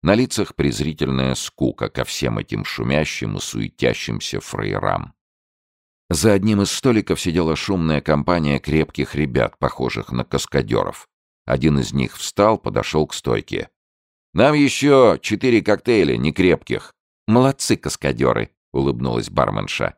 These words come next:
«Бережете себя». «А как же», развел руками каскадер. «Завтра работать». И тут троица бомбардиров увидела Ельцова,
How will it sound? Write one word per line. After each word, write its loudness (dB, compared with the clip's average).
«Бережете 2
себя». -4
«А 2
как 0
же», -6
развел 0
руками -4
каскадер. -6
«Завтра 4
работать». 4
И 4
тут 0
троица 2
бомбардиров 0
увидела 0
Ельцова, -2